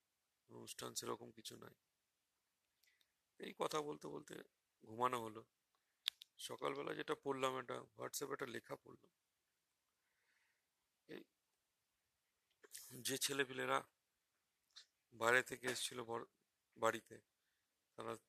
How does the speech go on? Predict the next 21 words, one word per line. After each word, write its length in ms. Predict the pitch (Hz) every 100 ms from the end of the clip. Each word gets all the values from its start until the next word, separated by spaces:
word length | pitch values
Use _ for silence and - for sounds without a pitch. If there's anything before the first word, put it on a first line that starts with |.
| _
তাদের 240 | 120 117 113
আবার 200 | 113 117
সব 220 | - 120 _ _ _ _ _
ফেরত 200 | 127 127
যাবার 260 | 113 113 113
সময় 320 | - 117 117
এসে 200 | - -
গেল, 100 | 120 _ _ _ _ _ _
ফেরত 200 | - 147
চলেও 300 | - 123 135
গেছে 260 | 160 139 -
already 180 | - -
হয়তো। 240 | - _ _ _ _ _ _ _ _ _ _ _ _ _ _ _ _ _ - - _ _ _
তো 60 | -
সেইটা 320 | - 139 151
নিয়ে 160 | 156 151
লেখাটা, 400 | 131 113 131 127 _ _ _
বাবা 200 | 120 117
মার 180 | 117 120
কতটা 300 | 123 - - -
কষ্ট। 280 | 117 -